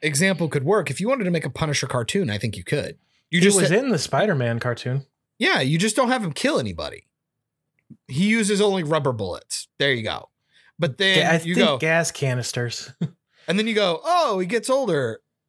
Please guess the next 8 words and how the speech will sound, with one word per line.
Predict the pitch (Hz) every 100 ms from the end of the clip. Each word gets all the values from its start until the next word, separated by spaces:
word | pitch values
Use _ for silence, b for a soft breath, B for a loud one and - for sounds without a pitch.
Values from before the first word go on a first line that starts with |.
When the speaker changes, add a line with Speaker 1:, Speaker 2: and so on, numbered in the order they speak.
| _ _ _ _ _ -
Speaker 1:
Oh, | 294 320 196 123 101 _ _ _ -
oh, | 254
there's | 208 226 233
this, | 220 190 -
this | 175 185 202
is | 170 131 135 _ _ _
big | 190 196 185 135 131 - B -
Deadpool." | 175 226 - 147 90